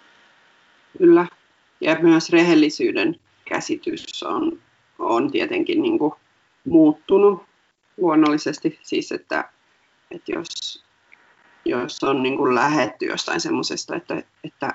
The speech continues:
rehellisintä ja eniten totta jotenkin on se, se kirjoittaa auki ne su-, subjektiiviset kokemukset, niin siihenkin on tullut,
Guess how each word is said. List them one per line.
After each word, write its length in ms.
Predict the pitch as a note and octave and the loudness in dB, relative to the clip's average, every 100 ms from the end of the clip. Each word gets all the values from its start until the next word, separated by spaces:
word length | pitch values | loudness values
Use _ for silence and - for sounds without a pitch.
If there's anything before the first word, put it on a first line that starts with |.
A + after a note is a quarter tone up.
| - | -4
rehellisintä 720 | D3+ D3 D3+ C#3+ C#3 B2+ B2+ B2 | 0 2 2 2 0 0 0 -2
ja 160 | C3 - _ _ _ - | -4 -8 _ _ _ 0
eniten 440 | D3 - - C#3+ - | 4 4 2 -2 0
totta 640 | D4+ D4+ _ _ - D3+ - - _ _ - | 0 0 _ _ -2 -2 -2 -14 _ _ -14
jotenkin 500 | - E2 - A#2 F#2 | -10 -12 -8 -8 -6
on 140 | - | -6
se, 260 | - C#3+ - - - - _ _ _ _ _ _ - | -6 -8 -10 -4 -4 -4 _ _ _ _ _ _ -8
se 300 | - - - _ _ _ _ _ _ _ _ _ _ _ _ _ - - - | -6 -6 -12 _ _ _ _ _ _ _ _ _ _ _ _ _ -8 -4 -2
kirjoittaa 1000 | - - - - - _ C#3 C#3 A#2+ C3 | -2 -6 -8 -12 -14 _ -8 -4 0 0
auki 320 | C3 D3 - A2+ | 0 -2 -2 -2
ne 80 | E3 | -2
su-, 260 | D3 A2 | -6 -8
subjektiiviset 800 | - - D#3 A#2+ - - A#2+ D#3+ - | -8 -2 0 -2 -4 -2 -2 -2 -4
kokemukset, 520 | C3 D#3 D3 D#3+ C#3 | -2 0 0 -2 -2
niin 80 | C#3+ | 2
siihenkin 400 | D3+ D3+ C#3+ C3+ | 2 2 4 2
on 160 | B2+ | 2
tullut, 360 | C3+ C3 C3+ | 0 0 0